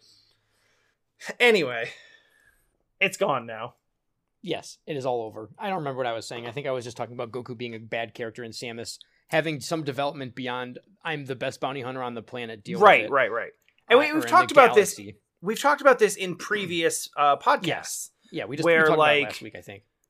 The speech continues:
Speaker 1: you know, the, the expectation for what you want out of your character, like, at the time is, like, Samus doesn't need to be anything other than, like,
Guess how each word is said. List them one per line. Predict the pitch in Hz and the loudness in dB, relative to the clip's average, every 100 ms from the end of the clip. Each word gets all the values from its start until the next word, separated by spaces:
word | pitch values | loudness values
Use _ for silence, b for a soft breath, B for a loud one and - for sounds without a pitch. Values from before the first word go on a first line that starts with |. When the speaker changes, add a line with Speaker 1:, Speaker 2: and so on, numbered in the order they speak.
| _ - | _ -2
Speaker 1:
you | 185 | 2
know, | 160 147 | 4 4
the, | 170 151 | 0 0
the | 143 180 | 0 2
expectation | 208 - 202 - - 196 196 - 165 147 | 2 2 0 0 0 -2 0 -4 -4 -2
for | 160 | 0
what | 156 143 | 0 0
you | 147 | -4
want | 131 147 165 - | -2 4 4 4
out | 143 | 2
of | 123 | 0
your | 127 | -8
character, | - 214 208 - 151 139 127 - _ _ - | -2 2 4 2 0 -2 -4 -12 _ _ 0
like, | 147 139 123 - _ _ _ _ - | 2 2 -4 -16 _ _ _ _ 4
at | 175 - | 4 2
the | 156 | -4
time | - 226 269 208 160 156 | 0 6 8 8 4 0
is, | 147 160 156 131 | -2 -2 -2 2
like, | 151 147 143 135 - | 4 4 2 -4 -12
Samus | - 208 247 247 | -2 2 2 2
doesn't | 208 196 165 | 0 0 -4
need | 180 147 | -6 -6
to | 110 | -6
be | 170 180 139 | -6 -4 -2
anything | 160 165 143 160 151 - | -4 -4 -4 -6 -6 -2
other | 147 151 147 | 0 2 0
than, | 120 143 139 139 | -2 -4 -4 -4
like, | 135 131 127 117 - | -2 -2 -2 -8 -14